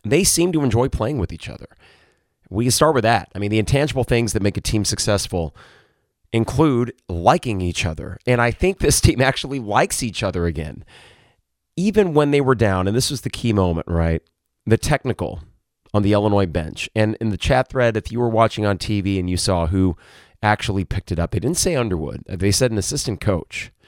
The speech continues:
Regardless, Michigan State went up fifty to forty-one at that point. What was the final? I need to actually pull up a box score here. Okay, I got it. I got it, I think.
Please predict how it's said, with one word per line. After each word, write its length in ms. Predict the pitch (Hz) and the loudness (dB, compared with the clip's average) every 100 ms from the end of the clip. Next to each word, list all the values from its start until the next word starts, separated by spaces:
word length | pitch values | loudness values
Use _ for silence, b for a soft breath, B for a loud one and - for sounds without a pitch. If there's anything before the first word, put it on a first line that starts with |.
| b b b b b | b b b b b
Regardless, 720 | 107 123 117 90 80 73 - - _ _ _ _ | 0 4 4 2 -4 -4 -8 -12 _ _ _ _
Michigan 320 | - 117 120 | 0 2 2
State 240 | 110 123 87 | -2 -2 0
went 140 | 101 | 0
up 100 | 95 | -2
fifty 360 | - 127 - 117 | -2 -4 0 -2
to 60 | |
forty-one 440 | - 104 92 85 82 | -2 0 0 0 0
at 80 | 78 | -2
that 140 | 69 | -6
point. 360 | - 85 - - b b b b | -8 -10 -14 -20 b b b b
What 160 | 117 170 | -2 -2
was 120 | - | 0
the 80 | 123 | 0
final? 520 | - 113 143 - - - _ _ _ | 2 2 2 -4 -14 -20 _ _ _
I 60 | 123 | -2
need 140 | 165 | 2
to 60 | 123 | 2
actually 180 | 117 120 | 2 2
pull 160 | 123 | 2
up 100 | 110 | 4
a 60 | 110 | 4
box 300 | - 135 - | 4 4 2
score 260 | - 113 | 2 4
here. 180 | 98 92 | 4 2
Okay, 200 | 110 120 | 2 2
I 120 | 98 | 2
got 220 | 113 117 85 | 4 2 0
it. 80 | - | -6
I 100 | 95 | -2
got 220 | 98 82 | 0 0
it, 120 | 76 - | -2 -6
I 60 | - | -6
think. 420 | - 117 80 - | 2 2 0 -10